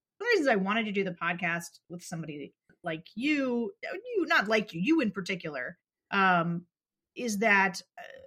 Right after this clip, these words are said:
I found myself wishing that I could, like, absorb all, uh, ancillary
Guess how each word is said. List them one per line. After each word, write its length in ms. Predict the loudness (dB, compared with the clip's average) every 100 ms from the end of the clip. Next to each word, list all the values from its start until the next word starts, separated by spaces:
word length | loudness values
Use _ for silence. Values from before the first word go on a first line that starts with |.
| -10 -2
I 200 | 0 0
found 320 | 0 0 0
myself 520 | -2 -2 -4 -4 -8 _ -8
wishing 540 | -4 -4 -2 -2 0
that 120 | 2
I 340 | 4 4 2 -2 -6
could, 480 | -6 -4 -4 -8 -10 _ _ _ _
like, 160 | -8 -4
absorb 600 | -2 -2 0 0 0 -2 -4 _ -4
all, 680 | 0 2 2 2 0 -2 -8 _ _ _ _ 0
uh, 220 | 2 0 -2
ancillary 1000 | 0 0 0 -4 -2 0 2 2 0 -4